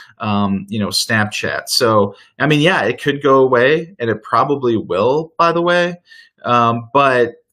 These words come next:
who knows if you're gonna be, you know, the, the, the leader in an area. You're gonna be the first lawyer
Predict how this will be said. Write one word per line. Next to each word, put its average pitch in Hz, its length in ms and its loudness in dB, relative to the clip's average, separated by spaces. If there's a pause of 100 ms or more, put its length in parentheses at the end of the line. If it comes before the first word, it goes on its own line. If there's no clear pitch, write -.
(180)
who 165 140 0
knows 135 560 2
if 113 180 -4
you're 139 200 0
gonna 127 160 0
be, 113 480 0
you 117 100 -6
know, 107 160 0
the, 101 240 0 (160)
the, 101 240 -4
the 107 100 -2
leader 120 640 2
in 104 180 -8
an 107 100 -2
area. 110 220 0
You're 120 100 2
gonna 165 120 0
be 139 120 2
the 113 80 2
first 131 420 -2
lawyer 110 500 2